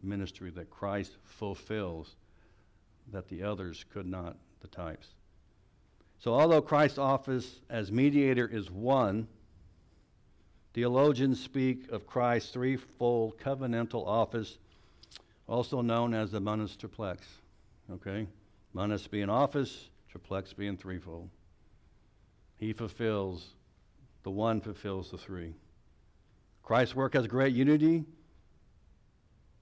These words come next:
being the work of one person, the only mediator. As Babnick has said,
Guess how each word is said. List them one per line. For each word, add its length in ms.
being 200
the 80
work 320
of 120
one 240
person, 600
the 120
only 320
mediator. 640
As 120
Babnick 680
has 160
said, 400